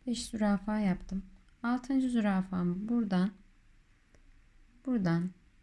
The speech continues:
bir zürafa atlayıp ikinci zürafaya bir zürafa yapıyorum.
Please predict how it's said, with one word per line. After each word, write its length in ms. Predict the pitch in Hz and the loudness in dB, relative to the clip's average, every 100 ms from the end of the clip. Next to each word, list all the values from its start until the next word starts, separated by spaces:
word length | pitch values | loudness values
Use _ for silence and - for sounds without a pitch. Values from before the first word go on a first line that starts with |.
| - - | -20 -6
bir 80 | 254 | -2
zürafa 500 | 240 208 185 185 185 | 0 2 2 0 -4
atlayıp 640 | - - - 170 190 - - - | -4 -6 -6 -4 -6 -10 -10 -8
ikinci 400 | 247 247 226 190 | -4 -2 0 0
zürafaya 760 | 175 180 175 - 170 165 165 | 2 2 0 -2 -2 0 -2
bir 100 | 165 | -4
zürafa 580 | 151 - 165 156 - - | -8 -8 -6 -6 -8 -8
yapıyorum. 500 | 160 - 165 165 226 | -8 -8 -10 -8 -10